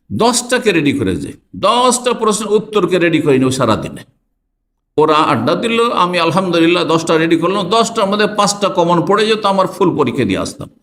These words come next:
গোটা সেন্টারে ওয়ালিল্লাহিল হামদ একমাত্র ফার্স্ট ডিভিশন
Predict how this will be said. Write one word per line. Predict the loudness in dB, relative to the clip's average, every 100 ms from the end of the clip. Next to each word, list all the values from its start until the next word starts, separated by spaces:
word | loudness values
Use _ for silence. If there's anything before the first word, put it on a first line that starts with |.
| _ _ _ _ -6 2
গোটা | 4 4 4 2 2
সেন্টারে | 2 0 2 2 2
ওয়ালিল্লাহিল | 4 2 2 2 2 4 2
হামদ | 2 0 -2 -2
একমাত্র | -2 -2 -2 -2 0 0 -2
ফার্স্ট | 0 0 2
ডিভিশন | 2 2 0